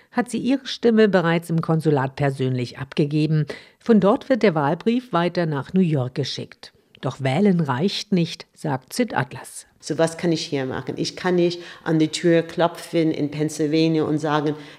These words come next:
Speaker 2: „Ja, lass uns mal sprechen.“ Ich kann das nicht machen. So, was ich mache, ich gebe Geld.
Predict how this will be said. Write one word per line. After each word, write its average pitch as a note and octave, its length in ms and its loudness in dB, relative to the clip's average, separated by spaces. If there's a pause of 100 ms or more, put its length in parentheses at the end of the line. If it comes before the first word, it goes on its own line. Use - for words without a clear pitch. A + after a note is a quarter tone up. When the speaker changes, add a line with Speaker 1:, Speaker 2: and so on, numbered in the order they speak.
Speaker 2:
„Ja, E4+ 240 4
lass A#3+ 220 0
uns C4 160 -2
mal A#3 320 0
sprechen.“ A#3+ 420 -2 (180)
Ich - 140 -4
kann F3 180 0
das D3+ 180 0
nicht A2 180 -8
machen. - 240 -6
So, - 140 -8
was E3 160 0
ich E3+ 100 -4
mache, D#3 160 -2
ich E3+ 140 -6
gebe E3 160 -2
Geld. - 420 -4